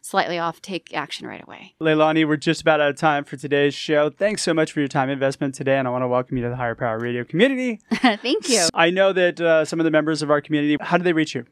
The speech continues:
Speaker 1: Okay, so, um, you can reach me at email, Leilani, L E I L A N I, at be the change H R dot org.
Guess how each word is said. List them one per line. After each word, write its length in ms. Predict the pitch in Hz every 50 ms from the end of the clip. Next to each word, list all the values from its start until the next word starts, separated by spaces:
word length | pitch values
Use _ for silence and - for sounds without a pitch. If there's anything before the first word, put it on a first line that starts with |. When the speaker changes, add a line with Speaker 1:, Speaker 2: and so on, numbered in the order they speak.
| _ -
Speaker 1:
Okay, 140 | - - 440
so, 180 | - - 311 294 -
um, 260 | 254 269 262 254 247
you 160 | 247 254 254 247
can 180 | - 262 247
reach 220 | 233 247 240 - -
me 160 | 247 233 226
at 160 | 214 202 - -
email, 300 | 240 269 285 277 233 214
Leilani, 540 | 247 247 233 220 208 196 190 196 208 226 208
L 160 | - 202 202 -
E 160 | 226 220 208 -
I 420 | 175 175 165 175 180 190 214 -
L 240 | - 196 202 190 - -
A 300 | - 190 190 185 185 -
N 200 | 185 190 185 180
I, 340 | - 180 175 175 175 175 - -
at 300 | 151 175 170 160 - 196
be 140 | 202 190
the 100 | 185 196
change 640 | 190 - - 196 180 175 175 170 175 180 180 - - - - - _ _
H 280 | - 233 262 247 - 262
R 180 | 233 208 202 208
dot 220 | 202 175 170 - _ -
org. 480 | 202 196 190 190 190 196 196 196 -